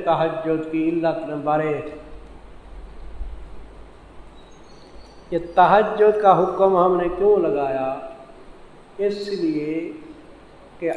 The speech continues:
آپ ریاضت کریں۔ آپ کیا کریں؟ ریاضت کریں، اپنے آپ کو مشقت کا عادی بنائیں، اس لیے کہ آپ کے اوپر قول ثقیل آنے والا ہے۔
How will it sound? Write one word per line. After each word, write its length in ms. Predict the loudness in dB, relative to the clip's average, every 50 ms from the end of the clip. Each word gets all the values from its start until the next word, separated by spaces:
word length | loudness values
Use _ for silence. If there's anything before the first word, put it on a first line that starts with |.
| -2
آپ 600 | 0 2 4 4 4 4 2 0 -2 -6 -6 -4
ریاضت 640 | -2 2 4 6 6 6 4 2 0 -2 -2 -4 -4 -2
کریں۔ 200 | -2 -2 -2 -2 -4 -8 -12 -14 -16 -18 -18 -18 -18 -18 -18 -10 -2
آپ 280 | 2 2 2 2 2 2
کیا 120 | 2 2
کریں؟ 260 | 2 2 0 -2 -2 -4 -6 -8 -10 -12 -14 -16 -18 -18 -20 -20 -20 -20 -20 -20 -20 -20 -20 -20 -18 -16 -16 -14 -12 -12 -12 -12 -10 -8
ریاضت 640 | -6 -4 -2 0 0 -2 -2 -2 -4 -4 -6 -8 -8
کریں، 260 | -8 -6 -6 -8 -10 -10 -12 -14 -16 -20 -20 -20 -20 -18 -12 -2 2
اپنے 440 | 2 2 2 0 -2 0 0 0 2
آپ 360 | 2 2 2 0 0 -2 -2
کو 120 | -4 -4
مشقت 760 | -2 -2 -4 -4 -4 -4 -6 -6 -4 -2 0 0 0 -2 -2
کا 100 | 0 2 2 4
عادی 420 | 4 6 6 6 6 4 4 2 0
بنائیں، 460 | -2 -4 -4 -6 -6 -8 -10 -12 -14 -16 -16 -16 -16 -16 -16 -16 -16 -16 -16 -16 -14 -6 -4
اس 300 | -4 -4 -2 -2 0 6
لیے 720 | 8 8 8 8 8 6 6 6 6 6 6 6 6 6 6 4 4 0 -2 -2
کہ 120 | -2 -2 2 4
آپ 500 | 6 6 8 8 8 6 4 2 0 0
کے 60 | 0
اوپر 380 | 0 0 0 0 2 2 2 2 2 0 2
قول 420 | 4 4 4 4 4 2 2 0
ثقیل 680 | 0 -2 -2 -4 -4 -4 -2 -2 -2 0 2 2 2
آنے 340 | 4 4 2 2 0 0 0
والا 440 | 0 0 0 0 2 2 2 2 2
ہے۔ 260 | 0 -2 -4 -6 -8